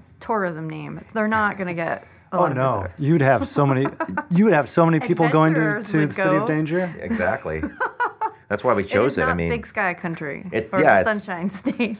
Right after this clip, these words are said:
Speaker 3: Right. It was like a
Speaker 1: Travel
Speaker 3: challenge,
Speaker 1: to the
Speaker 3: right?
Speaker 1: City of
Speaker 3: "Oh, City of
Speaker 1: Danger.
Speaker 3: Danger? Yeah, I wanna go to the City of Danger."
Speaker 1: <laughs>
Speaker 2: No, you'd have a lot of hardcore tourists. Even the real world
Speaker 1: Not
Speaker 2: would
Speaker 1: a lot of
Speaker 2: love the City of
Speaker 1: honeymooners,
Speaker 2: Danger.
Speaker 1: probably.
Speaker 3: Right. It's like nineteen seventies New York City,
Speaker 1: <laughs>
Speaker 3: right?
Speaker 2: Right, yeah. Es-,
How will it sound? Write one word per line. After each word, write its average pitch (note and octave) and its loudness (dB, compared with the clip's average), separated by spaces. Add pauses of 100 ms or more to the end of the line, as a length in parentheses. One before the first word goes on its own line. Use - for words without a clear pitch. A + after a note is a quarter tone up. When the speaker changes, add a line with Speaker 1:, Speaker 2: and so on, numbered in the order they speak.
(140)
Speaker 3:
Right. A#2+ 2
It D#3+ 4
was D#3+ 2
like E3+ 4
a B2+ 4
Speaker 1:
Travel - -4 (240)
Speaker 3:
challenge, D#2 -6
Speaker 1:
to E2+ -8
the E2 -2
Speaker 3:
right? F#2 4
Speaker 1:
City G2+ -2
of A#2+ 2 (160)
Speaker 3:
"Oh, - -4
City B2+ 0
of F#2 -4
Speaker 1:
Danger. E2 0 (220)
Speaker 3:
Danger? B2 -2
Yeah, B2 0
I B2 -2
wanna - -2
go - -6
to - -8
the - -10
City - -4
of A4 0
Danger." - -2
Speaker 1:
<laughs> E4+ -12 (140)
Speaker 2:
No, D3 2
you'd C#3 2
have D#3+ 0
a D3 0
lot C#3+ 2
of B2+ 2
hardcore G#2+ 0
tourists. F#2 -4
Even B2+ 4
the B2 4
real A#2 2
world G#2+ 0
Speaker 1:
Not G#3 2
Speaker 2:
would - -
Speaker 1:
a - 2
lot A#3 4
of - 4
Speaker 2:
love A2+ 6
the C#4 -4
City C#4+ -8
of C#4 -6 (100)
Speaker 1:
honeymooners, B3 -2
Speaker 2:
Danger. - -10
Speaker 1:
probably. G#3+ 0
Speaker 3:
Right. C4+ -14
It's - -4
like F#3 2 (120)
nineteen C3+ 2
seventies G#2+ 0
New G2+ 0
York F2+ 2
City, - -4 (160)
Speaker 1:
<laughs> - -4
Speaker 3:
right? A2+ 4
Speaker 2:
Right, G#3 4 (300)
yeah. - -2 (380)
Es-, A#2+ -4